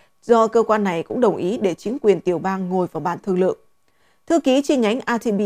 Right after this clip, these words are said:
U Victoria Vishama cho biết, sau nhiều tháng thương lượng cùng với bảy lần ngừng hoạt động trên toàn tiểu bang và các hội nghị được tổ chức tại Ủy ban Công bằng Việc làm, V-Line cuối cùng cũng đã cung cấp thông tin cho phép nhóm thương lượng của chúng tôi có những cuộc đàm phán có ý nghĩa.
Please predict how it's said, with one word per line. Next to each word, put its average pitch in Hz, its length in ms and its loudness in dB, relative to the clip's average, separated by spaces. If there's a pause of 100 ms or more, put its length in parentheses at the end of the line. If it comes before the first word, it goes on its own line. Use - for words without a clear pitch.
(140)
U 185 120 2 (140)
Victoria 190 680 0
Vishama 196 460 -4
cho 190 180 -4
biết, 226 240 0 (320)
sau 381 160 2
nhiều 254 220 8
tháng 202 200 -4
thương 269 220 0
lượng - 220 6
cùng 175 160 -4
với 214 120 -2
bảy 202 240 2
lần 180 240 -2
ngừng 185 180 -4
hoạt 185 140 -6
động - 260 0
trên 277 200 -8
toàn - 220 -4
tiểu 156 140 -6
bang 190 240 -2 (320)
và 233 200 6
các 330 160 -4
hội 269 160 2
nghị 202 200 0
được 185 200 -2
tổ - 140 -2
chức 320 260 -6
tại - 120 0
Ủy 175 100 0
ban 202 200 -4
Công 254 220 -6
bằng 180 200 -6
Việc 165 160 -6
làm, 160 180 -4 (380)
V-Line 220 400 2
cuối 240 180 4
cùng 190 260 4
cũng 151 140 -8
đã 247 100 -2
cung 214 200 0
cấp 302 220 -4
thông 233 180 -2
tin 226 320 2
cho 185 160 -2
phép 247 240 -10
nhóm 185 220 -4
thương 240 220 -2
lượng 196 180 4
của 147 100 -10
chúng 185 200 -6
tôi 190 220 0 (320)
có 226 100 4
những 269 180 2
cuộc - 200 0
đàm 175 200 -4
phán 170 300 -10
có 175 140 -8
ý 180 120 -2
nghĩa. 208 240 2